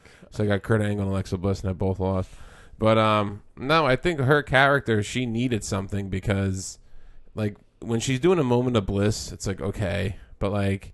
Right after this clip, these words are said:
I think that she's very good on the mic. Her personality is good. I think that she can play the, the, the face and heel role well. And her, this new character of her, which is like a Harley Quinn kinda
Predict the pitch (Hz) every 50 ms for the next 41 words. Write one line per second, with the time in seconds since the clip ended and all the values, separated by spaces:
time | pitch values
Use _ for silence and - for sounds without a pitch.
0 | - _ _ _ - _ _ - - - - 107 113 - 127 127 127 - 117 104
1 | 104 - - - - - 117 117 113 110 98 95 101 104 101 101 104 101 101 92
2 | 90 101 98 98 98 98 98 104 107 _ - - 98 98 98 95 92 90 90 90
3 | 92 95 95 95 - - - - 107 - - - 107 98 - - 95 98 92 92
4 | 92 95 98 98 98 95 92 92 98 - 104 98 98 98 95 95 - - _ -
5 | - - - - - - - 101 98 113 107 104 104 - - 107 107 104 98 -
6 | - 104 101 101 95 92 92 92 - - - 98 92 95 95 92 82 - - 98
7 | 98 98 - - - 104 101 95 - - - 98 98 101 98 110 107 104 107 104
8 | 104 98 98 101 104 104 101 95 92 92 95 98 107 107 - _ - _ _ _
9 | - _ - - - - - - - 107 107 104 101 107 117 113 110 117 - -
10 | 113 123 131 120 - 117 104 98 104 117 113 - 123 123 120 117 123 123 123 110
11 | 104 - 101 107 104 92 90 87 - 110 104 107 107 104 101 - - - 107 104
12 | 104 104 104 104 104 101 101 101 - - - 101 98 98 98 98 98 95 95 98